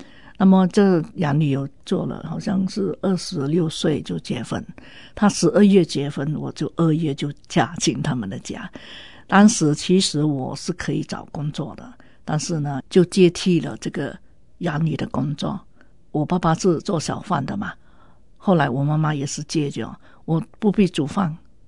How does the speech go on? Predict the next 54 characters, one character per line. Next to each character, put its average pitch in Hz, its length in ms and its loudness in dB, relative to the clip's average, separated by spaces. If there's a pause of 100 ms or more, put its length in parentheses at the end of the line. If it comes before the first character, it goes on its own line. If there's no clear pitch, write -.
(520)
不 185 100 0
必 185 100 6
烧 156 240 2
饭， 151 280 -2 (440)
也 156 100 -2
不 165 100 2
必 175 80 4
洗 151 280 0
碗， 165 240 -4 (440)
每 165 160 4
天 196 200 6
就 202 80 8
时 165 200 2
间 151 260 2
到， 175 200 4
我 131 140 -4
到 170 200 4
那 160 120 2
个 156 260 -2 (460)
档 165 180 4
口 - 300 -2
吃 - 180 2
完 143 280 0
就 160 180 0
走， - 320 -6
你 165 80 2
要 175 140 6
吃 175 280 2
什 160 220 0
么 127 240 -2
都 156 140 2
有 156 140 -2
工 156 260 -2
人 131 140 -4
煮 - 140 -6
给 - 160 -8
你 113 140 -8
吃。 - 280 -8 (460)
可 170 140 4
是 180 180 8
结 180 240 4
了 131 120 -2
婚， 143 300 -4 (180)
一 233 60 4
下 180 280 2
子 156 340 -4
要 180 220 6
煮 - 240 -4 (400)
十 - 340 -2
七 - 280 2
个 180 180 4
人 131 220 -2
吃 - 260 -4
啊， 127 240 -8